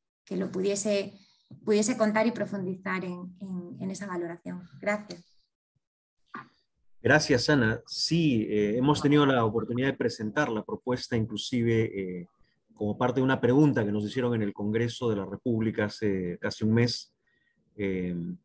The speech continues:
Speaker 2: y es una demanda nacional, ¿no? Hay, hay ya un consenso en muchos sectores políticos de la necesidad de contar con este seguro de desempleo. Eh,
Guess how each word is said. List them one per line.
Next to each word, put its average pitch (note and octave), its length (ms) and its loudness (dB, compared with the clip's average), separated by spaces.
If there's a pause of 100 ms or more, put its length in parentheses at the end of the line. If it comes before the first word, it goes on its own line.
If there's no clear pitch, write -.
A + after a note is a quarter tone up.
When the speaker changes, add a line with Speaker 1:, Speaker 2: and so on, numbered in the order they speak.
(240)
Speaker 2:
y D3 140 6
es D#3+ 100 6
una F#3 160 10
demanda D3 360 8
nacional, A2 640 2
¿no? A#2+ 160 0
Hay, A2+ 220 2
hay A2+ 360 0
ya A#2 140 4
un B2 160 4
consenso B2 840 0
en G2 240 -4
muchos A#2 300 -2
sectores A2+ 400 -2
políticos A2+ 720 0 (520)
de A2 140 4
la G#2+ 80 4
necesidad A#2+ 440 4
de A#2+ 100 6
contar A2+ 380 2
con G#2 160 0
este G#2 220 -4
seguro G#2 420 2
de G2+ 60 2
desempleo. F2+ 580 -2 (800)
Eh, A2 420 2